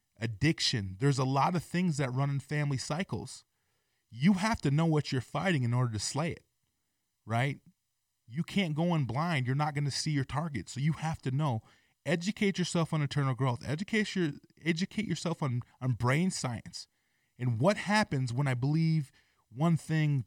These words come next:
for too long? What happens when I'm addicted to one thing for too long? You create those neural pathways. Educate yourself on internal growth. There's amazing resources out there for this. Okay, you have to understand what you are fighting.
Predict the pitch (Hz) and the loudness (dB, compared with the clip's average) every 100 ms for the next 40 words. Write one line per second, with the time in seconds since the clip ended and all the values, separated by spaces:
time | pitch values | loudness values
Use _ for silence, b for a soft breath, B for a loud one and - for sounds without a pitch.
0 | - 135 - 143 131 123 110 104 156 175 | -2 -2 2 4 4 2 0 0 0 2
1 | 208 180 151 156 151 139 151 160 135 131 | 2 2 2 2 2 0 -2 -2 -2 -2
2 | 120 139 143 135 131 - 123 - 131 131 | 0 0 0 0 -2 -4 -6 -8 -6 -2
3 | 123 107 B B - 131 - 156 156 147 | -2 -2 B B -16 -4 0 2 2 0
4 | 113 117 127 - 120 147 - 104 104 - | 0 0 0 -2 -2 -2 -2 -4 -4 -8
5 | b b - 120 143 156 - 143 - 120 | b b -10 -4 -2 -2 -2 -2 -2 -4
6 | 131 113 - 110 107 - 107 101 107 110 | -2 -2 -2 -4 -4 -4 -2 -2 -2 -2
7 | - 98 107 113 117 131 170 190 185 165 | -2 -2 0 0 -2 2 2 2 2 2
8 | 151 165 147 131 - 120 B B B _ | 2 2 0 -2 -2 -4 B B B _
9 | 127 175 131 123 110 - 98 98 - - | 2 2 2 -4 -4 -8 -12 -14 -20 -20
10 | _ _ _ _ _ _ 120 135 151 156 | _ _ _ _ _ _ -2 2 4 2
11 | - 139 170 - 180 143 160 156 - - | 0 -4 -4 -4 -4 0 0 0 -2 -2
12 | 160 139 98 98 110 147 - 143 151 143 | 0 2 0 0 0 0 -2 0 2 0
13 | - 139 131 110 | 0 -2 0 0